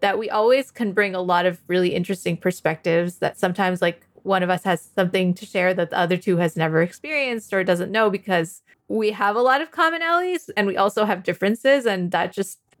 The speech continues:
so what you're saying, Saya, about our conversations being interesting, I don't think it's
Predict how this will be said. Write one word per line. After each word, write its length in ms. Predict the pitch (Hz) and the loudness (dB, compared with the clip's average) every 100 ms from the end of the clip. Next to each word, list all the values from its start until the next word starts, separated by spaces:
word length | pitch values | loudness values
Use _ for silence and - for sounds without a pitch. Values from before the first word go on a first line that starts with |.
| _ | _
so 200 | 262 226 | 0 0
what 160 | 220 226 | 2 0
you're 120 | 254 | 0
saying, 340 | 262 233 202 - | -2 -6 -8 -2
Saya, 240 | 196 190 | -2 0
about 240 | 185 180 - | 0 -2 0
our 120 | 196 | -2
conversations 680 | 190 202 185 196 196 208 180 | 0 -2 -2 0 0 0 -2
being 180 | 185 180 | -2 0
interesting, 680 | 185 185 220 - 226 226 233 _ _ - | 0 0 0 0 0 0 -2 _ _ -2
I 60 | |
don't 200 | 240 277 | 0 0
think 160 | 320 277 | -4 -2
it's 280 | 269 - | -2 -2